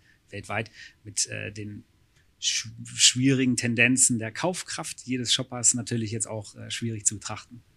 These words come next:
von dem, äh, Wachstumsfeld. Von daher ist es weiterhin für uns eher ein Marketingkanal, der aber, äh, strategisch natürlich, äh, umsatzmäßig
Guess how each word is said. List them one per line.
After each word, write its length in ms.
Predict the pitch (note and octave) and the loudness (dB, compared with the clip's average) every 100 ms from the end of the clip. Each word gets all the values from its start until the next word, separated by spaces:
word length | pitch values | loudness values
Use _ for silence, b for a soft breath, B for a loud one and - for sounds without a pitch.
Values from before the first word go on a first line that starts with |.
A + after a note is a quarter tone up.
| _ | _
von 100 | - | -12
dem, 220 | G2 F#2+ G2 _ _ _ - | -10 -10 -16 _ _ _ -12
äh, 140 | G2 F#2+ | -12 -6
Wachstumsfeld. 480 | G2+ - A#2 - G#2+ | 2 4 4 0 -2
Von 100 | G#2+ | -2
daher 180 | G#2+ | -2
ist 140 | G#2+ G2 | -4 -4
es 60 | |
weiterhin 480 | G#2+ A#2 A2+ A2 G#2 | 0 0 0 -2 -8
für 140 | - G#2+ | -12 -8
uns 160 | G#2+ | -6
eher 160 | - G#2 | -4 -6
ein 100 | G2+ | -6
Marketingkanal, 840 | G2+ A#2+ - A#2+ G#2+ A2 G#2+ G#2+ - B _ | -2 -2 0 -2 0 -2 0 -2 -6 B _
der 120 | G#2+ | -2
aber, 380 | G#2+ G#2 G2 G2 _ _ | 0 -2 -6 -10 _ _
äh, 120 | A2 _ | -20 _
strategisch 600 | - - G#2 C3 C3 A#2 | -2 0 6 6 8 4
natürlich, 500 | G#2+ A2+ G#2+ G2+ - | 2 -4 -2 0 -2
äh, 160 | A#2 A2+ | -6 -8
umsatzmäßig 720 | A#2+ A2+ G#2 - G#2 - G2+ | -4 -2 -2 -4 2 0 0